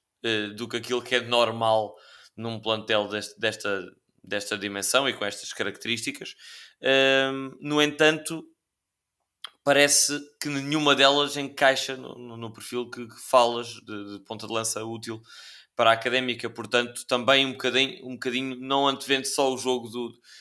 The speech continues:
do Amora e não, não entrando ainda nesse capítulo, mas,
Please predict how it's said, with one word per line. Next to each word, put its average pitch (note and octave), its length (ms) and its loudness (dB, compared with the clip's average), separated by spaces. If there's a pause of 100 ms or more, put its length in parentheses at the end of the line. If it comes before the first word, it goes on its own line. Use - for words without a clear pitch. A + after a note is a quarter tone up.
(140)
do A#2 160 -2
Amora C#3 400 4
e G2+ 160 -6
não, G#2+ 320 -6
não A2+ 340 0
entrando A#2+ 380 2
ainda A#2 240 -2
nesse A#2 240 0
capítulo, B2+ 480 -6
mas, B2+ 240 0